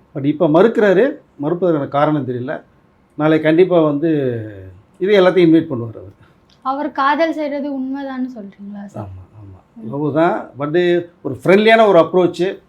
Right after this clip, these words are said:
Speaker 1: அப்படியே ஒரு டேட்டிங்லாம் இருக்கு. அவங்களுக்குள்ள, அவங்களுக்கு நல்ல அண்டர்ஸ்டாண்டிங் இருக்கு. நல்ல ரெண்டு பேருமே நல்ல மியூச்சுவல் பார்த்தீங்கன்னா,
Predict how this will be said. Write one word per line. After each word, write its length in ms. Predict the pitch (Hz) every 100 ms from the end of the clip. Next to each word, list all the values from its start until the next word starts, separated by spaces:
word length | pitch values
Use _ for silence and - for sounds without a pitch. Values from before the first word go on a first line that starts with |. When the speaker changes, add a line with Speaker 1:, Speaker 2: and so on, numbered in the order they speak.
| _
Speaker 1:
அப்படியே 300 | 139 135 160
ஒரு 80 | 127
டேட்டிங்லாம் 480 | 151 135 139 151
இருக்கு. 280 | 156 139 151
அவங்களுக்குள்ள, 360 | 139 139 135 143
அவங்களுக்கு 360 | 135 139 131
நல்ல 160 | 139 135
அண்டர்ஸ்டாண்டிங் 500 | 135 131 147 123 120
இருக்கு. 300 | 113 127 214 _ _ _ -
நல்ல 400 | 226 311 247 175
ரெண்டு 240 | 180 226
பேருமே 240 | 247 247 220
நல்ல 240 | 190 175
மியூச்சுவல் 460 | 165 185 202 202 175
பார்த்தீங்கன்னா, 580 | 170 160 160 180 190